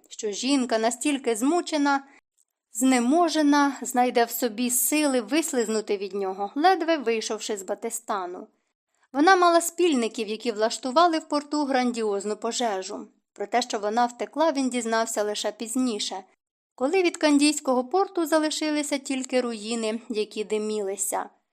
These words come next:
Із берега бачили вітрильний човен із рабами-втікачами.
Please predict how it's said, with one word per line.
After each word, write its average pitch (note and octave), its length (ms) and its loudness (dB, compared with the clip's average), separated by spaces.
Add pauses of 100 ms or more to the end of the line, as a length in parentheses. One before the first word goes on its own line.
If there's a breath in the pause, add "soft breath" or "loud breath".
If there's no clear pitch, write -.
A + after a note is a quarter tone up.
(240)
Із G3 140 -12
берега A3+ 420 2
бачили G#3+ 440 0
вітрильний G#3+ 520 -2
човен E4+ 420 0
із C4 100 -2
рабами-втікачами. G3 1300 -2